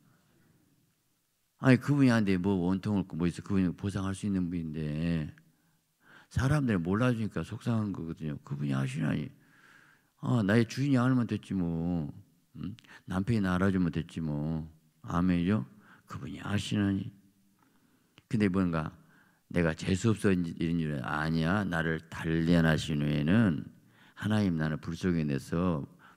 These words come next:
불순물 빼고 있어. 내가 정금같이 나오리라. 어? 저 순금 이 번역이 잘못됐어요.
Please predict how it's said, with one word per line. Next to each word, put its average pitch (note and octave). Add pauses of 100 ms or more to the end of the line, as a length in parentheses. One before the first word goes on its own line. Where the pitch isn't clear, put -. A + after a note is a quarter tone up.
불순물 F2
빼고 A2+
있어. D2+ (2250)
내가 D#2 (540)
정금같이 F2
나오리라. D2+ (760)
어? - (800)
저 D#2+ (220)
순금 B2
이 D2+ (100)
번역이 D#2+
잘못됐어요. C#2+